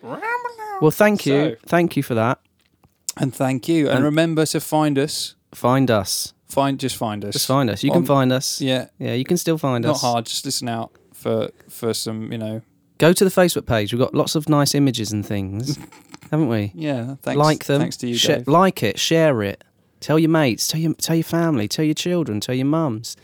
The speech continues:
Speaker 1: Comment
Speaker 2: Tell
Speaker 1: upon it.
Speaker 2: Yes, do. Tell everyone.
Speaker 1: And include emojis.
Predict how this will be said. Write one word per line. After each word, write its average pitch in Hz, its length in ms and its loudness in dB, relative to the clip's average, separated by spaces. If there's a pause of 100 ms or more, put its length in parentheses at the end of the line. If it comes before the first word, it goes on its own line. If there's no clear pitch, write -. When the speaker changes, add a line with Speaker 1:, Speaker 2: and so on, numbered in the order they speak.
Speaker 1:
Comment 165 360 -4
Speaker 2:
Tell - 100 -4
Speaker 1:
upon 165 280 -4
it. - 400 -8
Speaker 2:
Yes, 131 360 -6
do. 139 300 -2
Tell 139 240 -4
everyone. 117 380 -2
Speaker 1:
And 92 80 -6
include 135 400 -6
emojis. 127 800 -6